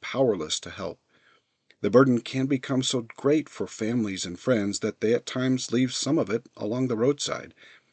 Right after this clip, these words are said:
simply unable to bear the difficulty and the hurt they feel. This is not a personal hurt, but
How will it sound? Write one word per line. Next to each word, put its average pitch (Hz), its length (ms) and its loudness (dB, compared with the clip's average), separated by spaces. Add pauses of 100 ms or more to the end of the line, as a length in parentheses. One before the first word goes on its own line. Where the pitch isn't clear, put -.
(240)
simply 143 520 4
unable 107 380 2
to 127 100 -6
bear 98 300 -2
the 92 120 -6
difficulty 101 720 -6
and 104 120 -8
the 104 40 -10
hurt 127 340 -6
they 87 120 -8
feel. - 420 -8 (760)
This 170 160 0
is 160 80 -4
not 135 180 6
a 131 80 4
personal 80 480 -8
hurt, - 320 -14 (220)
but 95 280 -10